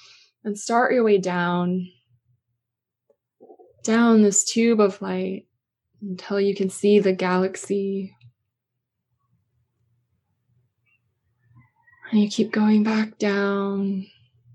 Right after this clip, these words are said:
down to earth through the atmosphere, and you feel the beautiful, comforting pull of gravity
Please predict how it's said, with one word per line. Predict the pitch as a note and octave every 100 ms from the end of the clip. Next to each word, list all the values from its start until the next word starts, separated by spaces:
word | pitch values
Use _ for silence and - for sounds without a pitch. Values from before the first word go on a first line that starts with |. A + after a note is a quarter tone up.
| _
down | - A3+ A3+ A3
to | G#3+ G3 -
earth | F3+ F#3 F3+ - _ _ _ _
through | - G3+
the | F#3+
atmosphere, | F#3 F#3 G3+ F#3+ - G3 G3 G3+ G3+ G3+
and | A#3 G#3
you | G#3
feel | G#3 G#3 G3+ G3 F#3+ F#3+ - - -
the | G#3
beautiful, | G#3 G#3+ B3 B3+ B3 A3+
comforting | A3 - A3+ B3+ - - A#3 A3 G3+
pull | G3+ G3+ G3+ G3+
of | F#3+
gravity | - F3+ F#3 F#3+ F#3+ F#3+ F#3